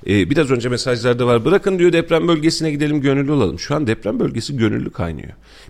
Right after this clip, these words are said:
Bize iş yapacak adam lazım orada. Şimdi dün arkadaşlarımız gitti.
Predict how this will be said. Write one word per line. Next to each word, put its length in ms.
Bize 220
iş 260
yapacak 400
adam 280
lazım 320
orada. 260
Şimdi 380
dün 100
arkadaşlarımız 880
gitti. 420